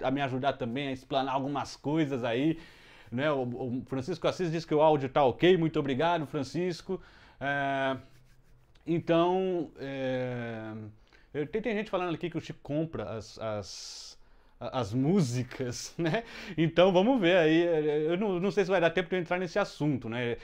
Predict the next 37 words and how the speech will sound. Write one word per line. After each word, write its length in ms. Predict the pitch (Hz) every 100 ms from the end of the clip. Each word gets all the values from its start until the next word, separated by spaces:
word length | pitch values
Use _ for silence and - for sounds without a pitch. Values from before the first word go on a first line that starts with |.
| - -
É, 80 | 123
foi 140 | 123
uma 80 | 208
brincadeira 840 | 156 185 196 190 123 127 156 151 131
de 140 | 127
um, 240 | 156 147
de 140 | 123 139
um, 500 | 151 135 123 120 110
de 100 | 110
um 100 | 139
documentário, 920 | 139 - 143 123 - 123 147 139 131
enfim, 420 | 131 - 117 101 110
mas 260 | 123 127
hoje 180 | 151 147
em 60 | 135
dia 240 | 120 165
o 40 |
pessoal 340 | 165 147 - 147
acredita. 560 | 147 160 123 139 - - - - -
E 80 | 147
o 80 | 135
próprio 320 | 170 214 196
Chico 300 | - 170 -
fez 240 | - 143
uma 120 | 135
fake 280 | 127 147 -
news 160 | 120 127
contra, 320 | 135 131 98
uma 200 | 123 117
fake 260 | 113 160 139
news 180 | 135
contra 320 | 156 147 139 135
si, 220 | - 120
é 20 |
muito 180 | 123 127
engraçado 480 | 139 131 - 117 107
isso. 200 | 92